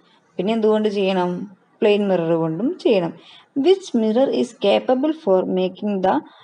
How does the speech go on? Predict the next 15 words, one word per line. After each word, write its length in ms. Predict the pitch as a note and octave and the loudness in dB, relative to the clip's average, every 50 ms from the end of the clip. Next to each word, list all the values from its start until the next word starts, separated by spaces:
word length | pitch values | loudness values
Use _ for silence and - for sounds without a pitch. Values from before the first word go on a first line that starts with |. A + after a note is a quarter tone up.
| _ _ _ - G3+ | _ _ _ -4 -2
image 380 | G3+ G3+ G3 G3 F#3+ F#3+ F#3+ | 0 0 0 0 0 -2 -4
fall 480 | - - - F#3+ F#3+ G#3 B3+ D4+ D4 - - - - - G3+ | -8 -6 -2 0 2 4 4 2 2 0 -4 -8 -4 0 0
on 220 | F3+ F3 F3 E3+ | 2 2 0 -2
the 120 | E3 F3 | -2 -4
s-, 220 | F3 F3 F3 - _ _ _ _ _ _ _ - - G3+ | -6 -8 -8 -16 _ _ _ _ _ _ _ -4 -2 0
on 220 | F#3+ F#3 F3+ F#3 | 0 2 0 -2
screen? 460 | F#3 F#3 - - B3+ A#3+ G3+ E3+ D3 - - - _ _ - | -4 -6 -6 -4 -2 0 0 0 -2 -4 -10 -16 _ _ -6
എന്താണ്? 640 | F#3 F#3 F#3+ G3+ G3+ G3 F#3 F3+ F3+ F3+ F3 - - - - - - - - - - _ - | -4 -2 -2 0 0 0 0 0 0 -2 -2 -6 -10 -14 -20 -20 -20 -20 -20 -20 -10 _ 2
ഏത് 340 | G3 G3 A#3 C4 F4+ F#4 E4 | 2 4 4 4 2 2 4
ദർപ്പണം 520 | C#4+ A3+ G3 F#3 F#3+ - G#3+ G#3+ A#3+ A#3+ | 4 2 2 0 0 0 0 2 2 2
ഉപയോഗിക്കുമ്പോഴാണ് 1160 | G3+ E3+ F3+ F#3+ G3+ A#3+ B3 C4+ - - D4 C#4+ C#4+ C#4 D4 B3 G3+ F3+ E3 D#3+ D3+ E3 G3 A#3+ | 0 0 2 2 2 2 0 -4 -4 -2 0 2 4 4 4 4 4 2 0 -2 -4 -4 -6 -4
പ്രതിബിംബം 720 | - - G3 G3+ F#3+ G3+ F3+ F3 E3 D#3 D3+ F3+ A3 B3 | -2 0 0 0 0 -2 -2 -2 -4 -2 -2 -2 -2 -4
സ്ക്രീനിൽ 680 | C4 - _ - - G#3+ G3+ F#3 E3+ D#3+ E3 F3+ A#3 D4 D4 - - - - _ _ _ - | -4 -6 _ -10 -4 -2 -2 0 0 -2 -2 -2 -2 -4 -4 -8 -16 -20 -20 _ _ _ 2
പതിപ്പിക്കാൻ 640 | A3+ A3+ A3 A3 G#3+ - E3+ - - - F#3 F3+ - | 2 2 2 -2 -6 -6 -8 -6 -4 -2 -2 -2 -2
കഴിയുന്നത്? 680 | - - - E4 E4 D4 A#3+ G3+ F#3 E3+ D#3 D3+ D#3 | -4 0 2 4 4 4 4 2 0 -2 -4 -4 -8